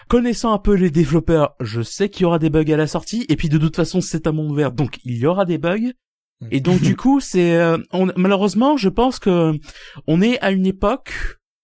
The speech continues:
Speaker 1: où c'est très difficile d'avoir, euh,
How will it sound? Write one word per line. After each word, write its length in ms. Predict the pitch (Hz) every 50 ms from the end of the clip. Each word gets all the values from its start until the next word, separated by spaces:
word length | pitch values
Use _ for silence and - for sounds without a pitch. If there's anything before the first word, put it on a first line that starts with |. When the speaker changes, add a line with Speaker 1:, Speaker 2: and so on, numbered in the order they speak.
| _ -
Speaker 1:
où 280 | 185 180 190 226 262 - - _ _ _ _ _ _ _ _ _ _ _ -
c'est 300 | - - - 175 156 -
très 180 | - - 285
difficile 960 | 240 214 226 208 - 220 - - - - 233 247 254 254 269 277 277 285 311 _ _ _ _ _
d'avoir, 560 | - 127 120 160 160 147 175 196 196 190 -
euh, 640 | 180 165 156 151 147 147 143 143 139 135 127 131